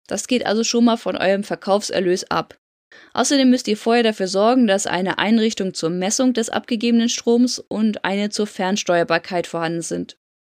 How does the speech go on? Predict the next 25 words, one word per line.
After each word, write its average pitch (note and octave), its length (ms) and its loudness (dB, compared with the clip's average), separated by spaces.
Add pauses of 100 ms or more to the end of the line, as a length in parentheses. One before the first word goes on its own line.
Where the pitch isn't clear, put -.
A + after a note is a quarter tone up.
(180)
Letztere G#3+ 340 -2
braucht F#3+ 320 0
es, G3+ 120 -6
damit F#3+ 260 -2
der F#3 100 0
Vermarkter F#3 540 -4
eine F3 260 -2
Einspeisung F#3 680 -2
bei E3+ 160 -2
negativen F3+ 580 -4
Börsenpreisen E3+ 640 -2
verhindern F3+ 400 -4
kann. - 260 -12 (960)
Mit G3+ 120 0
dem A3+ 100 4
Solarpaket A3+ 720 0
eins, A#3 400 2
das F#3+ 220 -2
am F3+ 180 -4
sechzehnten G#3 540 0
fünften A#3 400 0
in F3 140 -2
Kraft - 280 -4
getreten C4 400 0
ist, C4+ 300 -2